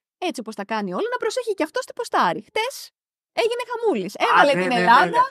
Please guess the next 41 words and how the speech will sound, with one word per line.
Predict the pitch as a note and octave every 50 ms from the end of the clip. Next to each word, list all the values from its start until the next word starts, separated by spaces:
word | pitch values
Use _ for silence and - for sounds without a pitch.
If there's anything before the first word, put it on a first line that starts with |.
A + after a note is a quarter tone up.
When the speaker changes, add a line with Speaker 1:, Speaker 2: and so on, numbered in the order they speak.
| - _ _
Speaker 2:
Μπράβο. | - C3+ E3 F3+ G3 F#3+ D#3 B2+ - _ _ _ _ - G#3 G3+
Speaker 1:
Greece | C#4+ E4 F#4 G4+ G#4+ G4+ G4+ E4+ - - F4
has | D#4+ E4 D#4 D4+ D4
a | D4 C4+ C4 B3+ B3 B3 A#3+ A#3 A3+ A3 G#3+ A3 A#3 B3
low | C#4 D4+ D4+ C#4+ C#4 A#3 G#3+ B3
birth | C#4 D4 C#4 - -
Speaker 2:
Τέλειο. | D#4+ B3+ B3 G#3 A3+ A#3+ A#3 G#3+ C#4
Speaker 1:
problem | D4 D4 A#3+ C#4+ C4+ C4 B3+ A#3+ A#3 A3+
και | G#3 C#4
όλα | C#4 C#4 C#4 A#3+
αυτά. | G#3+ - - B3+ C#4
Και | C4+ -
έγινε | C#4+ D4+ D4+ D4+ D4+
Speaker 2:
Για | - B3+
Speaker 1:
χαμός | A3 A#3+
με | C#4
Speaker 2:
πες. | C#4+ D#4
Speaker 1:
ένα | D4+
συγκεκριμένο | D#4 C#4+ A3+ - A#3+ B3+ C#4 B3 A3
άρθρο. | G3+ G3 G#3 G#3+ - D#4+ D4+ E4+ G#4 - _ _ _ _ _ _ _ _ _ _ _
Την | - G#3+ G3
πάτησα | G#3 D4 D#4+ - - - G#3
κι | F#3 -
εγώ. | E3+ E3+ F#3+ A#3 B3 -
Έκανα | - B3+ - - C#4 B3+ A3 G3
retweet | F#3 F#3+ F#3 - C#4+ C#4
τον | - C4 G3 G3 G3+ A3+
Elon | C#4 C4+ A3+ G#3 G#3+
Musk. | B3 C4 - B3+
Λέω, | B3 B3 B3
«Έλα | B3+ C4+ C4 A#3+ G#3+ F#3+
ρε | F#3+ G3
Elon, | A3+ B3 A#3+ G#3 G#3
πάμε, | - B3+ C#4 C#4 B3 A3+
έλα, | A#3+ C4 B3+ A3 G3+ -
χώσε, | C#4 D4 F4+ - C4
έλα | C4+ D4 C#4+
να | B3+ A#3
τα | G3+ A3 G#3 G3+
πούμε | D4+ D4+ C#4 B3
εδώ». | G#3 F#3 G3+ A#3 D4+ G#4+